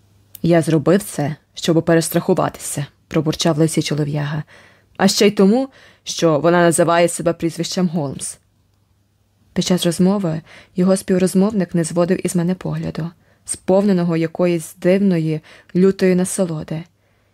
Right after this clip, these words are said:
Він мовчки усміхнувся, а мої очі широко розплющилися,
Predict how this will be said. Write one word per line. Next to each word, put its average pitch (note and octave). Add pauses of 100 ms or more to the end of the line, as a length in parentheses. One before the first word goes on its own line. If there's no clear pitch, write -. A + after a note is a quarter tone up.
(240)
Він C4
мовчки G#3
усміхнувся, F#3 (440)
а F3+
мої F3+
очі G3
широко F#3
розплющилися, D#3+